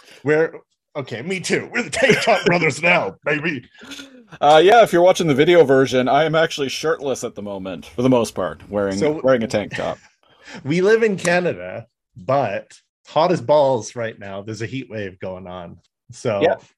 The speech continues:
Speaker 2: Yeah, in my city of, uh, residence, it is currently ninety-four degrees Fahrenheit, which, uh, works out to around thirty-five degrees Celsius, I think.
Speaker 1: It's thirty-five. Jesus Christ.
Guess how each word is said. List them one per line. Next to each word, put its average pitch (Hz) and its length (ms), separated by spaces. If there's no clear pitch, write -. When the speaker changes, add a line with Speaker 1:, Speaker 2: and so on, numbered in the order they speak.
Speaker 2:
Yeah, 165 200
in 147 220
my 156 200
city 151 420
of, 120 260
uh, 113 160
residence, 127 680
it 107 280
is 95 320
currently 113 720
ninety-four 180 760
degrees 143 460
Fahrenheit, 85 760
which, 82 280
uh, 82 240
works 107 280
out 110 200
to 107 160
around 101 460
thirty-five 107 1800
degrees 147 420
Celsius, 151 560
I 151 120
think. 165 340
Speaker 1:
It's - 200
thirty-five. - 720
Jesus 117 400
Christ. - 760